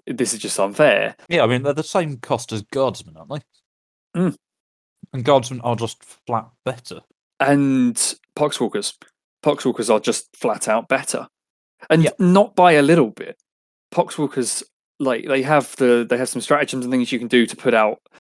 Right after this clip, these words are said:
Speaker 1: like, loads and loads of mortal wounds. And they are toughness four, so they're actually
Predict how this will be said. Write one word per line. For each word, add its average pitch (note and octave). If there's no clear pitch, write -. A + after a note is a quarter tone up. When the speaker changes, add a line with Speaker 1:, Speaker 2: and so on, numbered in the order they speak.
Speaker 1:
like, -
loads B2+
and A2
loads A2
of G#2
mortal G#2+
wounds. G#2+
And G#2
they A#2
are A2+
toughness A#2+
four, B2+
so -
they're A2+
actually A2